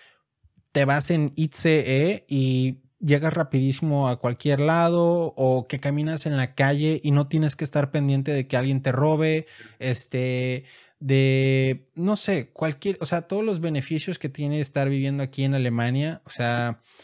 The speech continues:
eh, creo que aplica también, eh, para nosotros, pues, de tampoco tomar por sentada la vida que tenemos acá. O sea, siento que mucha gente también empieza a,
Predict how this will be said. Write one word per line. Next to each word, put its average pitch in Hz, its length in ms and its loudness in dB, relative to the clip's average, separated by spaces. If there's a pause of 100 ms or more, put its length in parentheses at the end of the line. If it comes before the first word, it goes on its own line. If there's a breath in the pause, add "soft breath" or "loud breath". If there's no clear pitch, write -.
(460 loud breath)
eh, 131 400 -2 (1160)
creo 165 200 0
que 190 400 -2 (520)
aplica 160 640 -2 (220)
también, 156 500 0 (400)
eh, 127 480 2 (140)
para 127 200 4
nosotros, 147 520 0
pues, 170 440 -4
de 117 180 0
tampoco 131 960 0 (360 loud breath)
tomar 135 440 -2
por 185 140 -2
sentada 135 680 -2
la 123 140 0
vida 131 240 -2
que 135 100 -6
tenemos 123 460 -4
acá. 131 400 -4 (240 soft breath)
O - 100 -20
sea, 123 560 0
siento 139 460 -2
que 123 580 -2 (240)
mucha 147 560 4
gente 135 720 0
también 120 380 0
empieza 127 720 0
a, 107 360 -2